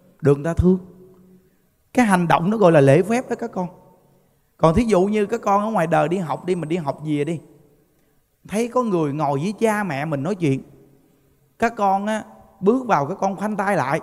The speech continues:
"Dạ, con chào cô chú", cúi đầu. Đó là người ta khen các con, nghe không? Còn thí dụ như mà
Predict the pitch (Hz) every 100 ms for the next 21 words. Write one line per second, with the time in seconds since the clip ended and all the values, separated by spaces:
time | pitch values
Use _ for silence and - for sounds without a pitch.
0 | - - _ _ _ _ _ _ _ _
1 | - 123 123 120 127 135 139 - _ _
2 | - 160 160 151 151 120 113 110 - 160
3 | 160 160 175 185 202 233 247 - - -
4 | - - - 214 196 135 113 - - -
5 | _ _ _ _ _ _ _ _ _ 165
6 | 180 233 254 151 123 156 175 175 175 208
7 | 185 175 190 208 185 - - - _ _
8 | _ _ _ _ - 160 226 214 175 196
9 | 202 190 160